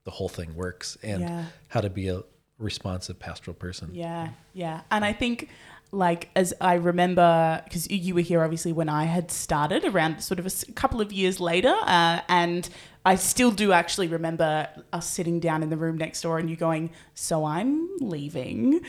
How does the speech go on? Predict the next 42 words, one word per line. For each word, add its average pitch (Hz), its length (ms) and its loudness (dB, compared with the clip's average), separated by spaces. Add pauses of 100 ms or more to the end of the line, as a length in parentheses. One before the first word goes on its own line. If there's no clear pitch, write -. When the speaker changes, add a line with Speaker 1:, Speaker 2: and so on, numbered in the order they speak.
(220)
Speaker 2:
And 208 420 8
<laughs> 330 1600 6
how, 247 320 6
uh, 226 260 8
even 226 260 0
then 220 140 8
I 208 100 4
was 220 180 2
like, 226 300 4
"Oh - 100 4
my 392 140 6
goodness, 392 380 4
I 302 80 6
don't 294 160 2
know, 285 400 6
like, 247 320 0
you 240 100 -4
know, 208 80 0
who's 233 200 -2
gonna 214 160 2
replace 453 340 4
you," 359 160 4
all 240 220 2
of 226 100 -2
that - 220 -4
stress 370 320 -2
and 240 100 -4
blah, 190 140 2
blah, 190 160 2
blah, 185 100 -4
blah. 226 280 6
But 208 100 0
we 208 160 -2
were 208 80 -2
so 214 260 2
sad 170 420 -2
to, 170 200 0
to, - 240 -2 (100)
to 185 100 -8
see 175 160 -4
you 160 160 -6
go. 160 420 4